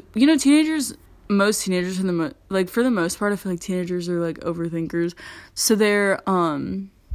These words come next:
they're thinking about, like, I don't know. <laughs> I don't even know what to say. I'm like, they're,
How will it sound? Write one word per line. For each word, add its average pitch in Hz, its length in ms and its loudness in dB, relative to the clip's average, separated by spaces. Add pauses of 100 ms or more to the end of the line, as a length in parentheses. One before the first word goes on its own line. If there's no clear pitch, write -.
(1000)
they're 277 220 2
thinking 269 320 0
about, 208 520 2 (400)
like, 185 240 0 (1400)
I 262 100 0
don't 247 180 4
know. 175 400 2
<laughs> - 60 -20 (1000)
I - 40 0
don't 302 160 4
even 294 240 4
know 240 160 4
what 247 160 2
to 247 160 -4
say. 180 400 0
I'm 170 120 -2
like, 190 180 -4
they're, - 180 -8